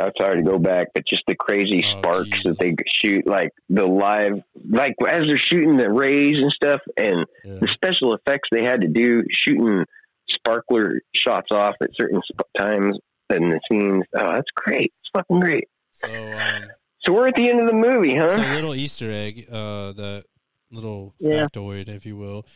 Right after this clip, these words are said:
Speaker 2: The, the top of the roof, the set cost one million dollars just by itself.
Speaker 1: And it
Speaker 2: This is
Speaker 1: wasn't even
Speaker 2: nineteen eighty-four.
Speaker 1: on top of it.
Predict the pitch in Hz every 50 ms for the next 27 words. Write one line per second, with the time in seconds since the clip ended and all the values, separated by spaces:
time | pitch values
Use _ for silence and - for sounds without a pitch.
0 | _ _ _ _ _ 110 110 117 117 117 113 113 113 110 101 - _ _ _ _
1 | _ _ _ _ 110 120 123 120 117 117 110 107 107 - 139 135 135 135 139 135
2 | 120 117 113 120 131 143 139 135 - - _ _ _ _ _ _ _ _ 113 110
3 | 107 107 104 104 104 101 101 101 101 - - 120 131 170 180 - _ _ _ -
4 | 123 117 110 - - - 107 113 123 123 120 123 123 120 117 113 110 110 113 113
5 | 113 107 101 98 92 92 92 - 113 - - - - - _ _ _ _ _ -
6 | 110 - - 110 104 98 98 - 104 98 92 1077 1077 1077 1077 1077 1077 1077 1077 1077
7 | 1077 _ _ _ _ _ _ _ _ _ _ _ _ _ _ _ _ _ _ _
8 | _ _ _ _ _ 110 110 113 117 113 78 92 117 117 107 107 107 107 110 107
9 | 104 95 90 90 85 - - - - - 95 98 98 90 85 - - 98 92 -
10 | - 76 82 -